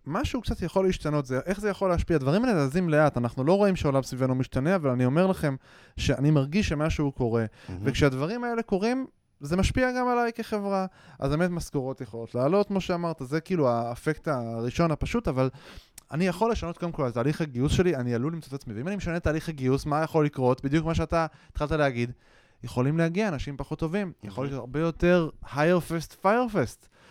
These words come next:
Speaker 1: יכול להיות שאנחנו נגייס יותר אנשים, וכל המודל שלנו יהיה כזה שאנחנו רוצים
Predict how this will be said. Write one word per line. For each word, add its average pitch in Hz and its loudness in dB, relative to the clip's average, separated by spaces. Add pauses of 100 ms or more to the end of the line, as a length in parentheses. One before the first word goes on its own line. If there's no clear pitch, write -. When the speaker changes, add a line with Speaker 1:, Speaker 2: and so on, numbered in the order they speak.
(140)
Speaker 1:
יכול 123 4
להיות 151 4
שאנחנו 147 -2
נגייס 135 -4
יותר 151 -4
אנשים, 165 -2 (380)
וכל 185 4
המודל 240 8
שלנו 240 2
יהיה 175 2
כזה 151 -2
שאנחנו 147 -2
רוצים 165 0